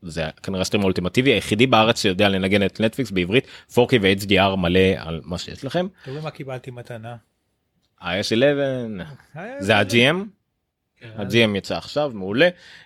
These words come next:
Speaker 1: אה, לא דיברנו פה, רגע, אמרנו אפל טיווי, אה,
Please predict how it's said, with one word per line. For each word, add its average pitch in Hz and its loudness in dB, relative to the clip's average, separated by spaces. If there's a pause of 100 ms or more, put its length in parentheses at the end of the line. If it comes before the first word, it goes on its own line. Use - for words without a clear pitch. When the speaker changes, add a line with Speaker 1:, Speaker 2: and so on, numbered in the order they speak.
(120)
Speaker 1:
אה, 123 2 (100)
לא 185 2
דיברנו 214 2
פה, 196 -6
רגע, 117 4
אמרנו 127 0
אפל 117 -4
טיווי, 160 2 (480)
אה, 107 2